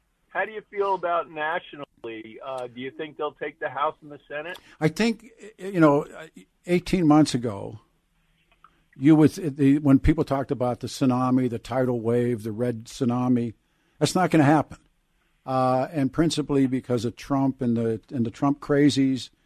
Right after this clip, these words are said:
Speaker 2: and putting up people like Herschel Walker and Doctor Oz and,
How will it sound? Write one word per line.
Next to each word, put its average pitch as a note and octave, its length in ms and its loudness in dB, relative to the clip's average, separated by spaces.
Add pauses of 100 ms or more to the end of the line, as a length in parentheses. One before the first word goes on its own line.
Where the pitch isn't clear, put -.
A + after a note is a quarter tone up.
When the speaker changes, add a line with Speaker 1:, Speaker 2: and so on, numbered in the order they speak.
(480)
Speaker 2:
and B2+ 400 2
putting C#3 260 2
up B2+ 160 -2
people B2+ 320 -6
like A#2 220 -4
Herschel B2+ 320 -6
Walker A#2 480 -2
and A2 100 -4
Doctor A2+ 420 -4
Oz A2+ 440 -6
and, A2 200 -6